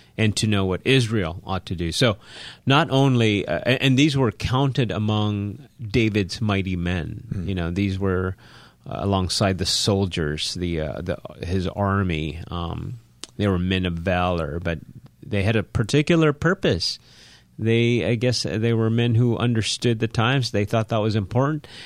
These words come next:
Speaker 1: And the second part to that is they knew what to do. They, they, I guess, informed or advised Israel what they ought to do. And, um, sometimes I wonder if we have that kind of a, a structure in our churches today.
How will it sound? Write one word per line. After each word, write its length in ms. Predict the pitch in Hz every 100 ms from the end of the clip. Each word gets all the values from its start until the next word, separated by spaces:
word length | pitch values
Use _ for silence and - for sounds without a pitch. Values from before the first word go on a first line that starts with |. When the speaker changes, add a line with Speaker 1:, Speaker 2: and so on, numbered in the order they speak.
| - - -
Speaker 1:
And 200 | 110 107
the 60 | 107
second 360 | - 147 131
part 220 | 127 151
to 80 | 143
that 260 | 110 101 -
is 340 | 101 92 101
they 200 | 113 113
knew 340 | 107 110 107 101
what 260 | 117 110 - -
to 120 | 104
do. 300 | 87 107 - 98 - _ -
They, 340 | - - 101 69
they, 280 | 95 90 -
I 100 | 92
guess, 220 | 87 -
informed 580 | 98 - 104 107 98 -
or 200 | 101 95
advised 560 | 87 98 98 98 92
Israel 640 | 69 101 95 95 90 90 - - - - - -
what 280 | 101 98 -
they 100 | 80
ought 160 | 92
to 100 | - 110
do. 200 | 110 85 - - - -
And, 320 | - 101 101 98
um, 440 | 101 95 92 - - _ _ - - _ _ -
sometimes 420 | - 131 160 156
I 60 | 123
wonder 480 | 117 151 131 104 98
if 380 | - 107 101 - - - - _ _
we 220 | - 117 110
have 320 | 117 120 104
that 240 | 107 104
kind 200 | - 110
of 120 | 101 98
a, 300 | 95 90 -
a 100 | 95
structure 540 | - - 104 - 92
in 180 | 87 92
our 100 | 87
churches 380 | - 101 - 87
today. 440 | 98 85 78 90